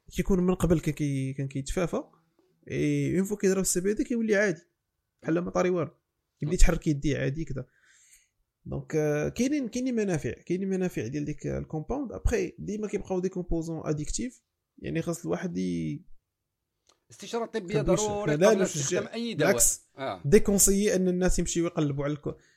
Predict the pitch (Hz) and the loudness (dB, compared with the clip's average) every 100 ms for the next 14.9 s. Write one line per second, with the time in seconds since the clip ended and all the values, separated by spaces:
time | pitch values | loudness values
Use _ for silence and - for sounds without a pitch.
0 | _ 131 - 151 147 131 139 135 - 143 | _ -8 0 2 2 2 2 0 -2 -2
1 | 139 143 113 - 139 147 131 131 131 - | -2 -6 -8 -6 -4 0 0 -2 -6 -6
2 | 123 113 101 - 143 139 143 143 202 185 | -8 -8 -10 -14 -12 -8 -2 2 4 4
3 | 220 - 170 170 202 - 165 160 147 156 | 2 0 0 0 0 -4 -4 -2 -2 -2
4 | 151 151 139 131 127 131 147 160 170 170 | -4 -2 -4 -4 -2 -2 0 0 2 4
5 | 127 165 131 170 143 - 117 135 180 170 | 4 2 2 2 2 0 0 2 2 2
6 | 165 160 147 143 - _ _ - 135 127 | 0 -2 -2 -6 -8 _ _ -8 -6 -6
7 | 135 - 151 165 151 139 160 160 147 127 | -8 -2 0 2 2 2 4 6 4 2
8 | 139 - 180 170 165 160 156 127 110 143 | -2 0 0 2 4 6 4 0 -2 -4
9 | 123 143 143 - - 156 - 143 151 175 | -4 -12 -10 -12 -10 -10 -8 -8 -8 -8
10 | 185 165 202 185 190 156 - 143 110 127 | -10 -10 -12 -6 -2 -2 -2 -10 -6 -6
11 | - - 214 220 - - 147 - 185 156 | -6 -8 -4 -4 -6 -8 -10 -6 -4 -2
12 | 165 - 135 101 82 78 - - 123 147 | -2 -4 -6 -6 -6 -14 -16 -10 -4 -2
13 | 170 - 107 117 110 - 120 110 101 147 | -2 -6 -10 -8 -8 -8 -6 -4 -6 -2
14 | 156 - - 113 110 107 95 98 101 | -2 -2 -6 -4 -4 -6 -8 -8 -10